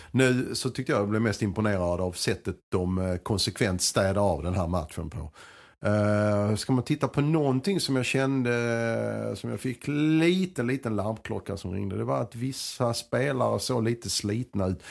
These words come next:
med tanke på vad som väntar nu här. Nu kommer ett annat spelprogram där man möter då, efter Degerfors kommer ju alla topplagen där efter varandra med Halmstad, A F C, Falkenberg och så vidare.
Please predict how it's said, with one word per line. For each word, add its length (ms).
med 140
tanke 280
på 120
vad 140
som 160
väntar 420
nu 200
här. 220
Nu 120
kommer 200
ett 80
annat 200
spelprogram 600
där 100
man 200
möter 340
då, 220
efter 320
Degerfors 500
kommer 300
ju 120
alla 640
topplagen 640
där 180
efter 200
varandra 360
med 200
Halmstad, 480
A 240
F 120
C, 460
Falkenberg 800
och 100
så 80
vidare. 300